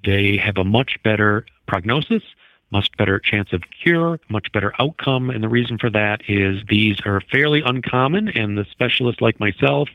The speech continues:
tend to put them on the right treatment sequence. And so that's important to seek out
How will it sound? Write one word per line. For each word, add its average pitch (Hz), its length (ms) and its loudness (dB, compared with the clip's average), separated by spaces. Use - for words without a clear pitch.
tend 123 320 -2
to 117 100 0
put - 240 -4
them 120 160 0
on 110 160 0
the 107 80 0
right 110 340 2
treatment 120 400 -2
sequence. 185 420 0
And 104 200 0
so 113 100 2
that's 120 200 2
important 101 520 0
to 95 280 0
seek 123 200 0
out 101 260 -2